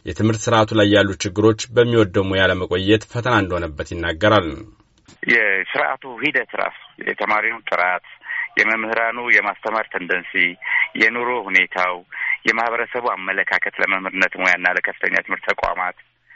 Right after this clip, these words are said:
Speaker 2: እነዚህ እንደገና ደግሞ አንተ ሪሊ እየሆንክ ያለው በፊት አስፓየር ያ-፣ ታደርገው የነበረው ነገር እና አሁን በተጨባጭ ሲስተም ውስጥ ገብተህ እያ-፣ እያገኘኸው ያለው ነገር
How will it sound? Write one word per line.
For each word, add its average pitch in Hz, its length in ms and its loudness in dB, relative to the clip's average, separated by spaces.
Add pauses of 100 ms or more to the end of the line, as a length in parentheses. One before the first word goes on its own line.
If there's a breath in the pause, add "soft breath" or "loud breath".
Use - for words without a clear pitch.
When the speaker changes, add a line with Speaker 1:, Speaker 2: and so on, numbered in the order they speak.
(280 loud breath)
Speaker 2:
እነዚህ 139 380 -2
እንደገና 135 440 0
ደግሞ 135 300 -4
አንተ 120 320 -2
ሪሊ 170 240 -2
እየሆንክ 117 380 -2
ያለው 92 260 0
በፊት 104 280 -2
አስፓየር 135 420 -2
ያ-፣ 117 100 2 (300 loud breath)
ታደርገው 113 360 0
የነበረው 98 600 -2 (720 loud breath)
ነገር 113 340 4
እና 95 180 -4 (520 loud breath)
አሁን 135 220 0
በተጨባጭ - 560 -4 (560)
ሲስተም 127 400 -4
ውስጥ 123 220 -10
ገብተህ 117 340 0
እያ-፣ 107 200 0
እያገኘኸው 123 560 0
ያለው 110 260 2
ነገር 156 260 0